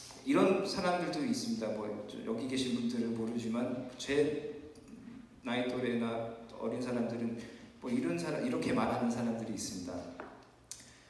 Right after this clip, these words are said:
"아, 내가 아주 중요한 얘기를 해야 되는데, <clears throat> 중요한 말이 있는데, 어,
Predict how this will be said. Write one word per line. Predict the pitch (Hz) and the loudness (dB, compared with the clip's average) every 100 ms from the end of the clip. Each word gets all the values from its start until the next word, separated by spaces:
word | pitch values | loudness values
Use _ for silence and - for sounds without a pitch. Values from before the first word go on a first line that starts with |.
| - - | -20 -12
"아, | - 113 | -2 2
내가 | 131 135 | 4 4
아주 | 117 120 | 4 4
중요한 | 120 - 131 185 190 165 | 2 2 4 6 6 6
얘기를 | - 143 135 | 6 2 2
해야 | 147 139 | 2 2
되는데, | 120 110 104 123 127 - - - - - - | 2 2 0 -2 -2 -4 -10 -14 -20 -12 -2
<clears throat> | - 131 | 0 0
중요한 | - 123 175 180 | 0 2 6 6
말이 | 160 151 131 127 - - | 8 6 6 2 -2 -4
있는데, | 127 117 113 - - - - - - - | 0 2 2 -2 -4 -8 -12 -18 -20 -18
어, | - | -16